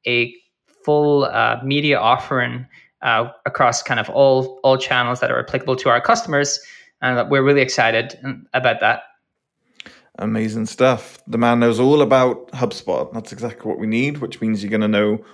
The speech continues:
Speaker 2: all about marketing. So let's dive into our first kind of set of questions here. So when we're kind of talking about this, it's always good to kind of set the scene for our listeners who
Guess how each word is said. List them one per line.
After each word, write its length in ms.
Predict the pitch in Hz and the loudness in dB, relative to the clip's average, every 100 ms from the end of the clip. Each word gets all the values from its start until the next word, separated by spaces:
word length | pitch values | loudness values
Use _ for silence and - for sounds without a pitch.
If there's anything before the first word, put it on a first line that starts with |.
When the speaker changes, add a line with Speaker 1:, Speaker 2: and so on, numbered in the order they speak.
| _ | _
Speaker 2:
all 180 | - 117 | -6 -2
about 280 | 98 110 104 | 0 0 -2
marketing. 560 | 107 104 - - 101 - | -2 -4 -8 -10 -10 -10
So 340 | 104 107 104 117 | -6 -6 -6 -10
let's 280 | 110 - | -10 -12
dive 380 | - 117 120 113 | -2 2 4 4
into 320 | 113 107 - | 2 0 2
our 100 | 104 | 2
first 360 | 107 - 107 - | 2 0 0 0
kind 120 | 107 | -6
of 60 | 107 | -8
set 220 | - - | -8 -6
of 100 | - | -2
questions 480 | - 110 - 92 - | -2 -2 -6 -12 -8
here. 320 | 101 95 - - - - - - | -8 -8 -10 -14 -18 -18 -18 -6
So 460 | - 139 139 - - | 4 6 6 2 0
when 240 | 135 190 | 4 4
we're 80 | 233 | 2
kind 260 | 214 185 | 0 0
of 360 | 175 151 135 - _ - | 2 0 -4 -12 _ -4
talking 380 | 143 147 127 117 | 0 0 2 2
about 400 | 113 120 - - | 2 2 0 0
this, 240 | 98 - | 0 0
it's 120 | 104 | -4
always 220 | 143 165 | 0 0
good 160 | 127 139 | 0 -2
to 40 | - | 0
kind 160 | 123 | 0
of 60 | 113 | 0
set 260 | - - - | 0 -4 -4
the 60 | |
scene 340 | - 131 117 117 | -8 0 2 2
for 160 | 120 | 2
our 100 | 113 | 2
listeners 480 | 110 104 117 110 107 | 2 0 0 0 0
who 360 | 110 110 107 | 0 2 2